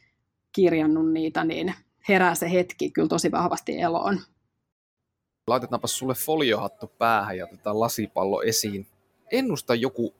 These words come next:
Speaker 2: tulevaisuuden skenaario, joka tulee toteutumaan. Tässä henkilökuvasarjassa on yleensä, <laughs> yleensä sanottu tässä vaiheessa niin kuin koskien sun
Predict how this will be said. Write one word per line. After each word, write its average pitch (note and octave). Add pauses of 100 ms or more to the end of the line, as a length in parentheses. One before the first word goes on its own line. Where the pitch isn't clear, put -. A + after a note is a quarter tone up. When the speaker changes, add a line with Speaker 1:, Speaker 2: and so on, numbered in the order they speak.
Speaker 2:
tulevaisuuden G#2+
skenaario, G#2
joka G#2
tulee A2
toteutumaan. G#2 (500)
Tässä - (120)
henkilökuvasarjassa B2
on B2
yleensä, C3+ (220)
<laughs> D#3
yleensä D#3
sanottu B2+
tässä A#2+
vaiheessa G#2
niin G#2
kuin G#2+ (480)
koskien A#2+
sun D3+